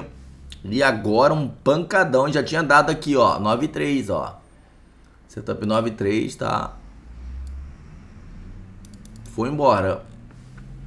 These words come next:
Tem alvo lá em cima. Aproximadamente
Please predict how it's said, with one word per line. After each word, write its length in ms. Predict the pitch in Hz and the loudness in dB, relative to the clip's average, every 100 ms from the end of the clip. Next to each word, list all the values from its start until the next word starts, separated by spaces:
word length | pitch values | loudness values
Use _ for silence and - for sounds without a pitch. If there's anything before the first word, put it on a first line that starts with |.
| - - - - - - - - - - - | -16 -18 -18 -16 -16 -14 -12 -12 -16 -16 -8
Tem 180 | 101 117 | -2 4
alvo 300 | 110 127 127 | 6 6 2
lá 120 | 139 | -2
em 60 | |
cima. 640 | 156 - 131 120 104 80 - - - - - - - - - - - - - - - - - - - - - - - - - - - | -4 -2 0 0 0 -4 -12 -20 -20 -20 -20 -20 -20 -20 -20 -20 -20 -20 -20 -20 -20 -20 -20 -20 -20 -20 -20 -20 -20 -20 -20 -20 -18
Aproximadamente 1300 | 80 110 101 110 110 104 104 113 123 113 - - | -12 -10 -4 -2 0 0 -2 -4 -4 -8 -16 -18